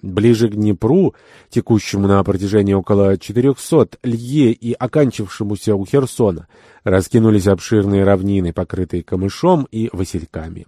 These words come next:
Но васильки улетали, взмахнув крыльями, едва грохочущая карета подъезжала к ним поближе. Это были голубые сойки. Их весьма неприятный писк не компенсировался даже чудесным переливом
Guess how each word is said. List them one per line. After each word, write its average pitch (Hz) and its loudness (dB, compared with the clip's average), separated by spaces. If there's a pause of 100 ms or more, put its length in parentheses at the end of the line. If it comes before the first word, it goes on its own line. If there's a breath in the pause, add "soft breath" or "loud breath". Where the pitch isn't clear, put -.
(160)
Но 151 2
васильки 156 0
улетали, 151 4
взмахнув 98 -2
крыльями, 151 2
едва 92 0
грохочущая 95 -4
карета 95 -2
подъезжала 95 -2
к - -14
ним 98 -4
поближе. 117 -4 (720 soft breath)
Это 165 4
были 220 6
голубые 175 2
сойки. - 0 (220)
Их 135 0
весьма 131 4
неприятный 120 4
писк - -6
не 117 -4
компенсировался 113 0
даже 90 0
чудесным 117 -4
переливом 85 -6